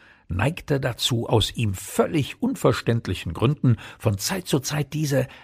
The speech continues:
einfach umzustülpen und den Inhalt zu sortieren. Danach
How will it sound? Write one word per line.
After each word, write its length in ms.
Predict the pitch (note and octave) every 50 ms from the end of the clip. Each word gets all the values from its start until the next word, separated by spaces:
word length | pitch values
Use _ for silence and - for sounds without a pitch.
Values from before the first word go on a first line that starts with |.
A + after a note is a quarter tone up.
| - - _ -
einfach 360 | E3 F#3 F#3 - F#3 - -
umzustülpen 880 | - - C#4+ C#4+ F#3 - D#3 - - - G2 F2+ F2 - - G2 F2 - - - _ _ _
und 220 | - F#3+ E3 - G3
den 140 | G3 G3+
Inhalt 440 | G3 - C4 C#4 G#3+ D#3+ F#3+ F#3 -
zu 220 | - - - F#3 D#3
sortieren. 1000 | C#3 D3 F#3 E3 E3+ F3+ - _ - - - F4 F4+ E4 - - G#2 F#2+ E2 - - - - - - - _ _ _ _ _ _ _ _ _ _ _ _ _ _ _ _ _
Danach 500 | E2+ D#2 D2+ G2+ D#3 F3+ - - - -